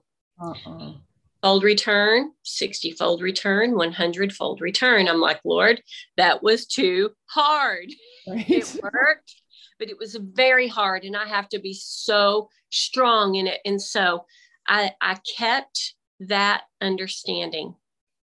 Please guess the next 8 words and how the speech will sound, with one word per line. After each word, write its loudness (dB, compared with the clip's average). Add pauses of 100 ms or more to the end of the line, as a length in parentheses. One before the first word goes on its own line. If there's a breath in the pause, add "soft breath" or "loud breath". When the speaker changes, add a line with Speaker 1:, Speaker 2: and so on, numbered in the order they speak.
(240)
Speaker 2:
until -2
last -4 (260)
year, -2 (540)
Speaker 1:
Oh, -10
my -10
Speaker 2:
until -6
Speaker 1:
goodness. -20 (440)
Speaker 2:
twenty -6